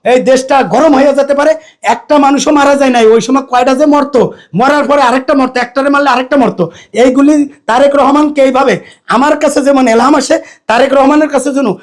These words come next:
ভালো ভালো এলহাম আসে, যাতে ওনার রাষ্ট্র পরিচালনায়, আহ, ক্ষত-, ইয়া, স-, ইয়া, ভালো হয়। হ্যাঁ আল্লাহ, যে ব্যক্তি আওয়ামী লীগের অফিসের তালাটা খুলে দিছে,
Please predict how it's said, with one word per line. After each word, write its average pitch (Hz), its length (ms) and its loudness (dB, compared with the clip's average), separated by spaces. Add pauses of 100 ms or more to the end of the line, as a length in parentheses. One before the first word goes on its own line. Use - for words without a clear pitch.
(160)
ভালো 190 200 0
ভালো 285 200 2
এলহাম 269 320 2
আসে, 254 200 -4
যাতে 214 280 -4
ওনার 226 300 -2
রাষ্ট্র 226 240 -6
পরিচালনায়, 214 520 -10 (300)
আহ, 190 340 0
ক্ষত-, 233 340 -6
ইয়া, 196 360 0
স-, - 120 -16 (320)
ইয়া, 185 220 0 (220)
ভালো 214 180 2
হয়। 160 180 -2 (260)
হ্যাঁ 240 120 0
আল্লাহ, 285 180 2
যে 247 220 0
ব্যক্তি 285 320 -2 (300)
আওয়ামী 247 280 -2
লীগের 269 220 0
অফিসের 269 340 -2
তালাটা 262 380 -2
খুলে 269 280 0
দিছে, 180 340 -4